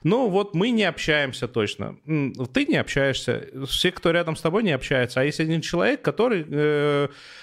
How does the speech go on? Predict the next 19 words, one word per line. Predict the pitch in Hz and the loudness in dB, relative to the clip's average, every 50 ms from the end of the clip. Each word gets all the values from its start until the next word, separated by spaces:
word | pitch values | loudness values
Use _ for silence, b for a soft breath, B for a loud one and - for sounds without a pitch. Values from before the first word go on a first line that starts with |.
| B B | B B
э, | - 147 156 160 151 - - - - | 2 2 2 2 0 -2 -6 -10 -6
часть | - 208 220 240 - 175 | -4 -2 -2 -2 0 -2
работы | 165 151 156 196 208 202 165 | -2 0 0 -2 -2 -2 -2
которого | - 143 139 - 185 208 196 170 156 147 139 143 139 131 | -2 -2 0 0 0 0 0 0 0 0 0 0 -2 -2
будет | 127 131 - - 208 202 - 110 - | -4 -4 -2 -2 -2 -2 -6 -10 -12
заключаться, | - - - 123 - - 160 175 - - 139 | -6 -4 -2 0 0 0 0 0 -2 -4 -2
ну, | 147 147 143 147 147 | 0 0 2 2 2
могла | 135 127 143 139 127 165 151 127 | 2 2 2 2 2 0 0 0
заключаться, | 113 117 - - - 180 196 - - | -2 -6 -6 -2 0 0 0 0 -2
например, | 127 - - 131 123 117 110 | -6 -2 0 0 0 0 -2
в | - | -4
случае | - - - - 139 131 - - 113 107 | -6 -4 -2 0 0 0 0 -2 -2 -2
с | - - | -2 -2
Wargaming | 123 117 117 120 131 120 110 107 101 117 104 107 120 | -2 -2 0 0 0 0 0 -2 -2 0 0 0 0
и | |
Лестой, | 139 190 262 247 - - 104 | 0 0 0 0 -2 -4 -4
в | - | -2
том, | - 202 226 | 0 -2 -2
чтобы, | 214 - 170 147 143 139 | -2 -2 -2 -2 -2 -2